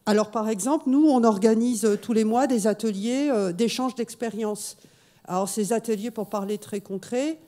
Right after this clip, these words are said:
euh, ces ateliers viennent des conseillers. Donc, des conseillers C E P, mais des conseillers de l'apec, des conseillers de Pôle emploi, des conseillers de mission locale,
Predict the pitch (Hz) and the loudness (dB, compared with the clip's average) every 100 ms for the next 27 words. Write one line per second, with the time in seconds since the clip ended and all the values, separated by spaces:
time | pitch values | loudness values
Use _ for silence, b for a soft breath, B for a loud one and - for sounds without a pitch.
0 | b b b - 190 185 - - 220 226 | b b b -6 -2 -2 -4 -2 0 0
1 | 226 220 240 285 226 226 233 277 220 214 | -2 -4 -2 -4 -2 -2 0 -2 -4 -6
2 | 262 - 277 233 226 226 - _ - 190 | -6 -6 -6 -4 -4 -6 -12 _ -8 -4
3 | 190 196 208 202 214 196 196 190 202 190 | -2 -4 -4 -6 -4 -4 -4 -4 -4 -2
4 | 190 285 302 208 190 196 190 190 190 185 | -2 -2 0 -2 -4 -4 -6 -6 -6 -4
5 | 190 185 185 151 160 156 156 240 269 185 | -4 -6 -8 -10 -8 -8 -8 -8 -8 -8
6 | 160 165 160 160 - 165 165 214 220 247 | -10 -12 -12 -12 -8 -6 -6 -2 0 0
7 | 208 - 170 - 165 160 - 160 147 151 | -2 -6 -10 -10 -12 -12 -14 -16 -16 -12
8 | 208 247 | -8 -8